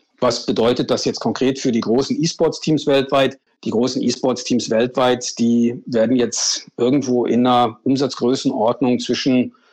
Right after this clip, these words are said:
fünfzehn und fünfundzwanzig Millionen U-S-Dollar liegen und jetzt sicher noch nicht profitabel agieren, was insbesondere auch dem Umstand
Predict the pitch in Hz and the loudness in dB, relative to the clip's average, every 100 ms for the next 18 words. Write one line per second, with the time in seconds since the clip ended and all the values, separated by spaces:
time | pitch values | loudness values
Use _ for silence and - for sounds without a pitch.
0 | _ - 123 - 135 117 - 123 127 120 | _ -2 -2 0 0 0 0 0 0 -2
1 | 120 120 117 110 110 113 110 _ _ 127 | 0 0 2 2 2 0 -2 _ _ -2
2 | 120 - - 120 107 92 90 98 160 190 | -2 -4 -2 0 2 2 0 2 0 -2
3 | - - 120 120 117 113 - - - - | -6 -2 0 2 2 0 -2 -8 -8 -4
4 | 113 110 - - - - 147 165 139 120 | -2 -2 -2 -4 -2 -2 0 2 0 0
5 | - _ _ - 127 117 127 120 - - | -8 _ _ -2 -2 0 0 -2 -8 -14
6 | - - - 120 - 160 170 185 180 - | -8 -6 -4 -2 0 0 2 2 0 -2
7 | 147 143 180 208 247 208 120 - - 147 | -4 0 0 2 0 0 -2 -4 -2 -2
8 | 175 - 127 127 131 127 127 123 127 127 | -2 -2 -2 0 2 0 0 2 2 0
9 | - _ _ _ _ - 117 117 - 139 | -8 _ _ _ _ -4 0 0 0 0
10 | 135 - 131 120 120 - - | 0 -2 0 0 -2 -6 -12